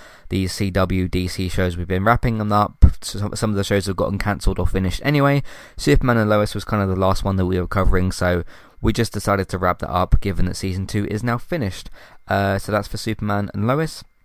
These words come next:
Um, that little show called Stranger Things came out with a couple of new episodes, two episodes specifically for the volume two of season four, uh, leading, leading up to nine episodes for the season, but episodes eight and nine getting recently released. I did a, uh,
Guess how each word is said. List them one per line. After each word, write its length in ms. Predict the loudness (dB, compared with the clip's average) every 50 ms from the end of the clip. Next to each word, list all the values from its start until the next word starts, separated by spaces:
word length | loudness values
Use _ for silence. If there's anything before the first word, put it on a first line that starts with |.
| _ _ _ _ _ _ _ _ _ -20 -20 -20 -8 _ 2
Um, 500 | 4 4 6 4 4 2 0 -4 -4 0
that 200 | 2 2 2 2 2 0
little 220 | 0 0 0 -2
show 180 | 0 0 0 0
called 180 | 0 -2 -2
Stranger 320 | -2 0 0 0 0 0 -2
Things 400 | -2 -2 0 0 0 -2 -2 0
came 240 | 0 2 2 4
out 160 | 4 2 2 0
with 260 | -2 -2 -2 -4 -6
a 40 | -8
couple 260 | -6 -6 -4 -4 -4
of 60 | -4
new 160 | -2 -2 -2 -2
episodes, 520 | -4 -4 -4 -4 -4 -4 -4 -4 -6 -8
two 160 | -6 -4 -2 -2
episodes 420 | -2 -2 -4 -2 -2 -2 -2 -4
specifically 680 | -6 -8 -8 -6 -6 -4 -4 -4 -4 -2 -2 -2 -2 -4 -6 -10 -16 -16 -12 -6
for 140 | -2 0
the 80 | 0 0
volume 440 | 2 2 2 2 2 0 -2 -2 -4
two 180 | -2 -2 -2
of 100 | -2 -2
season 360 | -2 -2 -2 -2 -2 -2 -4 -2
four, 340 | 0 2 2 4 2 2 0 -4 -12 -10 -4
uh, 140 | -2 0 2
leading, 320 | 4 4 4 4 2 -2 -2 0
leading 360 | 0 0 2 2 0 0 0
up 240 | 0 -2 -2 -2 -4
to 260 | -4 -2 -2 -2 -2
nine 260 | -2 -2 0 0 0
episodes 380 | -2 -2 -2 -2 -2 -4 -4 -4
for 80 | -6
the 100 | -6 -6
season, 360 | -4 -2 -2 0 0 0 -2
but 140 | -2 -2 -2
episodes 420 | 2 4 4 4 4 2 -4 -6 -6
eight 180 | -4 -4 -4 -4
and 120 | -4 -4
nine 220 | -2 -2 -2 -2 -4
getting 260 | -4 -6 -6 -6 -4
recently 440 | -2 -4 -2 -4 -4 -4 -2 -2 0
released. 360 | 0 0 0 0 -2 -4 -8 -10 -12 -12 -16 -18 -8 -2
I 200 | 0 2 2 2
did 240 | 2 0 0 -2 -2 -4 -4
a, 300 | -2 0 0 0 0 0
uh, 420 | 0 0 -2 -2 -2 -2 -2 -4